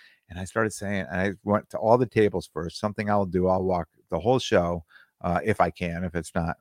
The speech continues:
like, a national, if I can walk the whole show, I'll walk the whole show, see what everybody has, you know, make a game plan and go back." And, uh, I remember just saying to myself, I'm like, "Wow, the, the, the, the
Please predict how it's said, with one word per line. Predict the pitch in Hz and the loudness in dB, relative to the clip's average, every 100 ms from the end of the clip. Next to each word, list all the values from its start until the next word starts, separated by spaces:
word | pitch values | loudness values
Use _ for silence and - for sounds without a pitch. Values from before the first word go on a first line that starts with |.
| _ | _
like, | 87 - | -10 -6
a | |
national, | 85 98 85 - 85 90 | 2 2 2 -6 -8 -8
if | 87 | -6
I | 87 | -8
can | 85 | -8
walk | 90 90 _ | -8 -8 _
the | |
whole | 87 87 | -8 -8
show, | - 78 | -6 -4
I'll | 98 92 | 0 0
walk | 95 98 | 0 -2
the | - | -2
whole | 98 117 | -4 -2
show, | - 92 92 - - | 0 0 0 -6 -18
see | - 113 | 2 6
what | 107 | 8
everybody | 110 110 110 92 | 6 6 4 4
has, | 80 90 101 | 0 0 0
you | 101 | 0
know, | 92 | -2
make | 92 95 | 0 -2
a | 104 | -2
game | 92 92 | -2 -2
plan | 92 98 98 | 0 2 2
and | 104 | 2
go | 104 101 | 2 4
back." | 92 87 98 - - - - _ - | 4 2 -2 -6 -20 -20 -20 _ 4
And, | 113 110 107 | 6 6 8
uh, | 107 104 101 _ _ | 10 10 6 _ _
I | 107 | 0
remember | 117 143 220 320 | 4 2 2 -2
just | - - | -4 -2
saying | - 135 | 0 2
to | 220 | 2
myself, | 85 85 90 85 | 0 0 -2 0
I'm | 95 | -4
like, | 92 | -4
"Wow, | - 123 160 | 2 4 4
the, | 90 95 | 2 0
the, | - 117 | -2 -4
the, | 82 101 110 95 - | -4 -2 -2 -4 -4
the | 101 95 | -2 -2